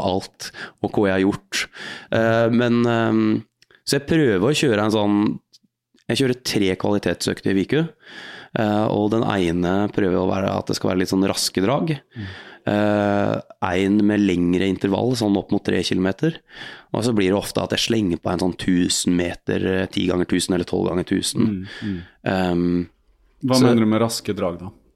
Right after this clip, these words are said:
Speaker 2: Hva er det?
Speaker 1: Nei, jeg og en kompis driver og springer en del sånn fem hundre meter og bare prøver å holde deg ned mot sånn mellom tre tredve og tre tjue.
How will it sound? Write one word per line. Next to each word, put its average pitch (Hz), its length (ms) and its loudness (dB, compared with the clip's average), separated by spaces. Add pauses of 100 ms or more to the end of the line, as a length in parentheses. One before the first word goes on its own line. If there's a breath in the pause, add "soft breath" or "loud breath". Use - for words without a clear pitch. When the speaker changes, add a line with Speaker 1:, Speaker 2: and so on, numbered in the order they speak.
(220 loud breath)
Speaker 2:
Hva 101 160 -6
er - 40 -4
det? 170 140 2
Speaker 1:
Nei, 190 400 4
jeg 160 220 2
og 165 160 2
en 170 100 2
kompis 143 320 0
driver 156 160 2
og - 60 0
springer 107 400 0
en 143 80 2
del 143 100 0
sånn 151 80 0
fem - 300 -8 (100)
hundre 98 320 2
meter 120 320 -2
og 143 240 2
bare 117 240 -2
prøver 104 240 2
å 107 160 0
holde 95 400 2
deg 95 80 0
ned 90 160 0
mot 98 160 -2
sånn 95 220 0 (640 loud breath)
mellom 101 440 2
tre 92 220 0
tredve 92 320 -4
og 92 80 -2
tre 95 160 -2
tjue. 110 380 0